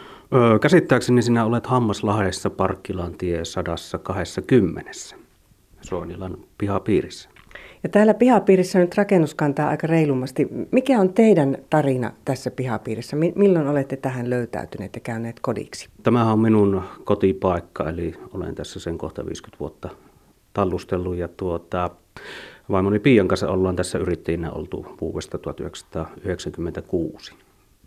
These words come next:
Speaker 2: Sukupolvenvaihdokselta kuulostaa.
Speaker 1: Kyllä se siltä kuulosti, ja tuota, sitä se oli. Meillä oli lypsykarjatila silloin,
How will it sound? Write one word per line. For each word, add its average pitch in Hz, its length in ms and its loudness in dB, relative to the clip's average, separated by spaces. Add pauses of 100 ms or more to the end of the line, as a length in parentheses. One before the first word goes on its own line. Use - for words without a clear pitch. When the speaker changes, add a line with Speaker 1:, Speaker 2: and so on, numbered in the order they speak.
(360)
Speaker 2:
Sukupolvenvaihdokselta 143 1120 -2
kuulostaa. 131 600 -4 (600)
Speaker 1:
Kyllä 98 200 0
se 104 80 0
siltä 104 260 0
kuulosti, 95 580 0 (240)
ja 87 80 -4
tuota, 90 540 -4
sitä 85 280 -6
se - 120 -8
oli. 95 360 0 (140)
Meillä 85 200 -6
oli 87 140 -6 (100)
lypsykarjatila 92 840 -4
silloin, - 340 -8